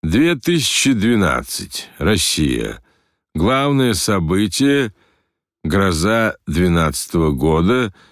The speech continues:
также известная как революция пиздатых шубок. Пусси Райт и "Дело Мохнаткина". Гламурные волнения две тысячи двенадцатого года, когда дамы света в знак протеста против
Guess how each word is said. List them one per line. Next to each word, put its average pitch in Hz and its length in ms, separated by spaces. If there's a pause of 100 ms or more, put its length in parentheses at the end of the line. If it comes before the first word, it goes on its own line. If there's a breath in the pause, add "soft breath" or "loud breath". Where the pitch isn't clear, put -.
(200 soft breath)
также 123 360
известная 113 540
как 101 400
революция 110 960 (120)
пиздатых 95 680
шубок. - 720 (800)
Пусси 123 360
Райт 104 680 (340)
и 107 120
"Дело 120 480
Мохнаткина". 65 1040 (500)
Гламурные 143 720
волнения 123 540
две 107 160
тысячи 101 360
двенадцатого 90 680
года, 92 580 (420 loud breath)
когда 120 260
дамы 139 400
света 107 600
в 82 80
знак 92 300
протеста 98 600
против 82 440